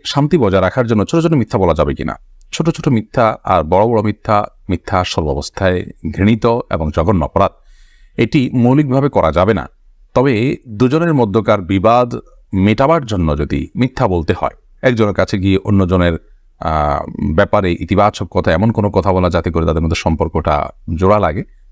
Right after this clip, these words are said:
তো সেটাকে শরিয়া জায়েজ রেখেছে। পরিবারের সদস্যদের মধ্যে যদি এরকম কোনো পরিস্থিতি তৈরি হয়, তাহলে সেক্ষেত্রে ওই ধরনের মিথ্যা কথা বলা জায়েজ আছে।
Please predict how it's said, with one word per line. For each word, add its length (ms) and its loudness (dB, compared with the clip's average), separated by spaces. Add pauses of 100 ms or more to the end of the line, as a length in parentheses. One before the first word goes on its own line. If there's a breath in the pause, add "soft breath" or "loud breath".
(180)
তো 200 0
সেটাকে 360 -2
শরিয়া 280 0
জায়েজ 280 -2 (140)
রেখেছে। 400 -2 (400)
পরিবারের 260 2
সদস্যদের 400 -2
মধ্যে 220 -2
যদি 140 0
এরকম 240 -2
কোনো 180 0
পরিস্থিতি 540 -2
তৈরি 200 0
হয়, 140 0
তাহলে 240 0
সেক্ষেত্রে 680 0 (300)
ওই 120 0
ধরনের 280 2
মিথ্যা 280 -4
কথা 140 0
বলা 160 0
জায়েজ 240 2
আছে। 220 -8